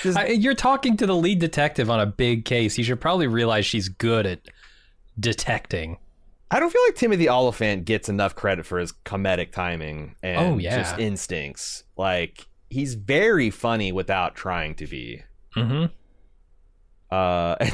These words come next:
Speaker 1: that, yeah, like I said, the look is just, it's, it's, it's great. Um,
Speaker 2: Sure.
Speaker 1: evidence that Mo is not the mole.
Speaker 2: Okay.
Speaker 1: I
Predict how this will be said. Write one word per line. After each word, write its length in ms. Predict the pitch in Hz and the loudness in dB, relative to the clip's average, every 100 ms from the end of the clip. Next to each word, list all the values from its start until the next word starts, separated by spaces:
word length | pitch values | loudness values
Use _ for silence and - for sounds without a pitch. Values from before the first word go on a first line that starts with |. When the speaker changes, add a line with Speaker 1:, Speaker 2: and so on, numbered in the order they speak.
| 107 - | -2 -2
Speaker 1:
that, 160 | 147 | 2
yeah, 100 | 147 | 2
like 100 | 131 | 2
I 40 | 113 | 0
said, 200 | 131 107 | -2 -2
the 80 | 98 | -2
look 280 | 98 107 98 | 0 0 -2
is 120 | 82 | -8
just, 360 | 90 87 - - | -6 -8 -8 -10
it's, 280 | 85 - - | -10 -10 -12
it's, 420 | 76 - - - | -12 -10 -10 -10
it's 140 | 76 | -10
great. 320 | - 76 64 - - _ _ _ _ _ _ _ _ - - | -8 -8 -8 -12 -20 _ _ _ _ _ _ _ _ -20 -4
Um, 340 | 190 226 226 220 | 0 2 2 0
Speaker 2:
Sure. 180 | 92 - _ _ - - | -4 -8 _ _ -8 2
Speaker 1:
evidence 380 | 226 302 302 262 | 2 4 2 2
that 120 | 190 | 4
Mo 320 | 180 175 170 | 6 6 6
is 140 | 143 | 4
not 320 | 131 120 120 - | 2 2 2 0
the 100 | 90 | -2
mole. 480 | 82 73 - - - _ _ _ _ _ _ _ 123 | -2 -6 -8 -14 -16 _ _ _ _ _ _ _ -4
Speaker 2:
Okay. 280 | 107 127 - - - - - - - - - - - - - - - - - - - - - - - - _ _ _ - - - _ _ | -2 -2 -4 -16 -18 -18 -16 -18 -16 -16 -16 -16 -16 -16 -18 -16 -18 -14 -16 -16 -20 -20 -20 -20 -20 -20 _ _ _ -20 -20 -20 _ _
Speaker 1:
I 60 | - | -20